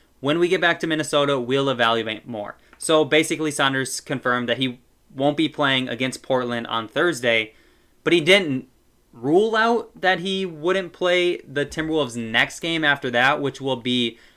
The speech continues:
uh, the San Antonio Spurs at home on Saturday. I highly doubt he's back for that game, um, but he didn't rule it out. But I'm,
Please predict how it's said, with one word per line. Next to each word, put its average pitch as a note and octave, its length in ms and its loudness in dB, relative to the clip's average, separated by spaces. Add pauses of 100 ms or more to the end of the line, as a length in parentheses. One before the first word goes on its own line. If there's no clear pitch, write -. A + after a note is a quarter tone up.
(140)
uh, A2 360 4
the A2 80 -8
San C3+ 220 0
Antonio C3 300 -4
Spurs A#2+ 340 0
at A#2 180 2
home B2+ 240 -8
on A2+ 160 -4
Saturday. D#3 680 -2 (600)
I B2 80 6
highly F#3 420 0
doubt D3+ 320 2
he's D3+ 220 -8
back E3+ 280 0
for - 100 -8
that E3+ 220 -2
game, F3+ 340 -8 (760)
um, C3 160 0
but C3 100 -2
he D3 60 0
didn't D#3 200 2
rule C#3+ 200 2
it B2 80 2
out. A#2 180 4
But B2 100 -2
I'm, A#2 380 0